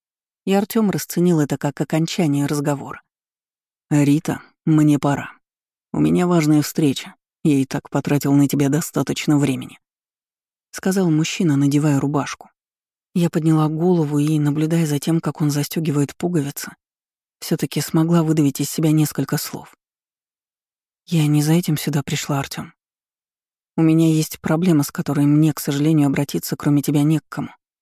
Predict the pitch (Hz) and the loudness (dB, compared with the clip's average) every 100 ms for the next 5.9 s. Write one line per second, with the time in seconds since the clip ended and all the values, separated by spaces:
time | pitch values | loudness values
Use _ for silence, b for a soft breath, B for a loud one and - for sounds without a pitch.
0 | _ _ _ _ _ _ - 165 165 185 | _ _ _ _ _ _ -2 2 2 2
1 | 190 170 160 160 165 180 165 139 147 151 | 2 0 -2 -2 0 0 0 2 2 0
2 | 147 156 156 147 151 147 156 160 143 147 | 0 0 2 2 0 0 -2 0 -2 -4
3 | - - 175 113 - - _ _ _ _ | -6 -4 -2 -2 -6 -14 _ _ _ _
4 | _ _ _ - - 143 185 165 147 143 | _ _ _ -14 -6 -4 0 4 4 4
5 | 143 139 135 139 131 143 135 - - | 4 2 2 2 2 0 -2 -4 -16